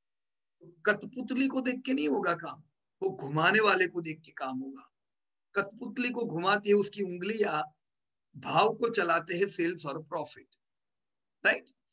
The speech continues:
तो आप लोगों ने sales profit data लिखे और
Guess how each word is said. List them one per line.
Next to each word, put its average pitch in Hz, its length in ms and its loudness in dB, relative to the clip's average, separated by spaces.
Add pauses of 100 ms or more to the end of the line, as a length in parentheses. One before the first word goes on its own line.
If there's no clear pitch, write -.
(200)
तो 285 80 2 (320)
आप 214 360 6
लोगों 208 400 4
ने 254 160 4
sales 320 680 4 (380)
profit 233 400 6
data 208 440 8
लिखे 175 440 6 (160)
और 226 160 6